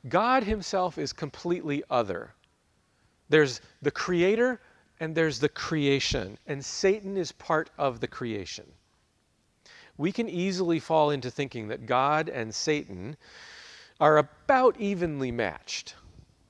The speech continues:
like yin and yang, two opposite parts that make up the whole. Like the Force in Star Wars.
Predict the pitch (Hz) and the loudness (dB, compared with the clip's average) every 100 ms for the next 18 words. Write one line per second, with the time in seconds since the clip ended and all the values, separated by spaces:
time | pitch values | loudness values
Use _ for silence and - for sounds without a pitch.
0 | _ _ _ _ 135 - _ - - 120 | _ _ _ _ 0 0 _ -20 -14 0
1 | 175 156 139 120 117 101 90 - 165 151 | 0 2 0 2 2 2 -2 0 4 6
2 | 156 147 123 147 - 143 113 - - 139 | 4 0 0 -4 0 2 2 0 -6 -6
3 | 135 131 - 139 - - 113 - 117 95 | -4 -6 -2 -4 -4 -6 -6 -2 -2 -2
4 | 82 - _ _ _ _ _ _ _ _ | -6 -14 _ _ _ _ _ _ _ _
5 | _ _ - _ _ 135 - 139 - 151 | _ _ -20 _ _ -2 0 -2 2 0
6 | 87 - - - 120 117 - 135 123 113 | 0 -6 -8 -10 -12 -12 2 6 6 4
7 | 95 113 - - - | -2 -10 -10 -14 -18